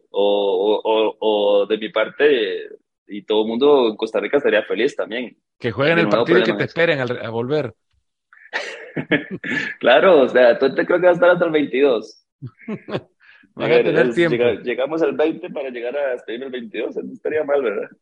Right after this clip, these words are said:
Speaker 2: Brian, no te voy a decir que es algo que, que seguramente soñaste, porque no creo que nadie sueñe con su retiro,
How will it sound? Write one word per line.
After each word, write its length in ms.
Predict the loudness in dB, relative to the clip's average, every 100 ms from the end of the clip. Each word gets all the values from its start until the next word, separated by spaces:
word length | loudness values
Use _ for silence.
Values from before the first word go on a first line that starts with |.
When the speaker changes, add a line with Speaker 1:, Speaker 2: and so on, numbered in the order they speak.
| _ _ _ _ _ _
Speaker 2:
Brian, 300 | -2 0 2
no 120 | 0 0
te 80 |
voy 160 | 2 2
a 20 |
decir 240 | 2 -2 -4
que 120 | -2
es 100 | -2
algo 360 | 0 0 0
que, 220 | -2 -10 -8
que 160 | -8
seguramente 640 | -4 -2 2 2 0 -2 -2
soñaste, 540 | -2 0 -2 -2 -4
porque 180 | -4 -4
no 140 | -4
creo 160 | -4 -4
que 80 | -4
nadie 300 | -2 -2 -4
sueñe 320 | -6 -8 -6
con 120 | -8
su 140 | -6 -6
retiro, 460 | -6 -4 -4 -6